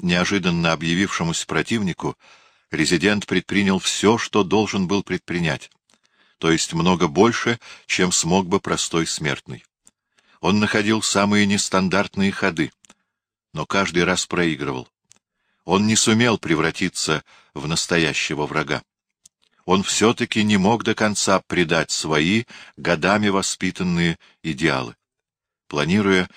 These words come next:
и совершая очередное преступление — он как бы играл понарошку. Когда понарошку кончилось, он потерпел крах. Его поражение было запрограммировано им самим.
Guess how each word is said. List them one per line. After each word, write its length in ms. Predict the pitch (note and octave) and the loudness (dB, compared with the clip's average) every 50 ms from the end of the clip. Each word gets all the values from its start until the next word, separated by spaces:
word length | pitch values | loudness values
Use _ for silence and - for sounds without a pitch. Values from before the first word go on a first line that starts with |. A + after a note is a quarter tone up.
| - _ | -20 _
и 60 | - D#2 | -8 -6
совершая 640 | - - F2 D#2+ E2 - - - F#2 F2 E2+ D#2+ | -4 -2 0 0 0 0 0 0 2 2 2 2
очередное 480 | D#2 - - D#2+ D#2+ D2 E2 F2+ F2 D#2+ | 0 -2 0 0 0 2 2 0 0 0
преступление — 760 | - D#2 - - - - - E2 F2+ G2 G#2 G2+ G2 F#2+ - _ _ _ _ _ _ _ _ - | -2 -6 -6 -6 -8 -10 -4 0 0 2 2 2 0 0 -2 _ _ _ _ _ _ _ _ -2
он 140 | F#2 F#2+ | -2 0
как 220 | F#2+ - G#2+ G2+ F2 | 0 0 0 0 2
бы 220 | D#2+ F#2 F#2+ F#2 | 2 2 2 4
играл 320 | E2+ D#2+ E2+ F2+ G2+ G#2 F#2+ | 2 2 2 2 2 2 2
понарошку. 760 | - - G2 F#2 F#2+ F#2+ F2 E2+ D2 - - - - - - _ _ _ _ _ _ _ _ _ _ _ _ | 0 0 0 2 2 2 2 2 0 -2 -4 -6 -10 -16 -18 _ _ _ _ _ _ _ _ _ _ _ _
Когда 380 | - D#2 C2+ C2+ D2+ E2 D#2+ | -8 -8 -6 -2 0 0 0
понарошку 720 | - - - E2+ E2 E2+ E2+ F2+ E2+ D#2+ - - - - C#2+ | 0 -2 -2 0 2 2 4 4 2 2 0 -4 -8 -10 -10
кончилось, 720 | - - F#2+ A#2 B2+ B2 - - B2+ B2+ C3 - - - - _ _ _ _ _ _ _ _ - | -2 2 2 2 2 0 -2 -2 0 0 -2 -2 -6 -8 -12 _ _ _ _ _ _ _ _ -4
он 240 | - E2+ G#2 A2 - | -2 0 0 0 -2
потерпел 560 | - G2+ - G#2 F#2 F2 - - F2 F2 E2+ | -4 -2 -2 -2 -2 -2 0 0 0 0 0
крах. 500 | - - - D2 C2+ - - - - _ _ _ _ _ _ _ _ _ _ _ _ _ | -4 -4 -4 -4 -4 -4 -6 -12 -18 _ _ _ _ _ _ _ _ _ _ _ _ _
Его 280 | - D2 D#2 E2 G2 G2 | -4 0 2 2 2 2
поражение 600 | - - E2+ F2 E2 D#2 F#2 F2 E2 D#2+ D2+ D2+ | 2 2 2 2 2 2 2 2 2 2 0 0
было 300 | C#2 C#2+ E2+ D#2+ D#2 D2 | 0 0 0 2 0 0
запрограммировано 1120 | C2 C2 E2+ E2+ - - - D2+ - - C#2 C2+ C#2 - B2 B2 A#2+ B2 B2 A#2 A2+ A2+ A2 - - _ _ _ _ _ _ | -2 -2 -4 -4 -4 -4 -6 -6 -6 -6 -6 -4 -2 -2 0 0 0 -2 0 0 -2 -2 -2 -6 -12 _ _ _ _ _ _
им 220 | - D#2+ F2 F2 F#2 | -6 -4 -4 -4 -4
самим. 480 | - - - D#2 D2 C#2+ C2+ A#1+ A#1 | -6 -4 -4 -4 -4 -4 -6 -8 -10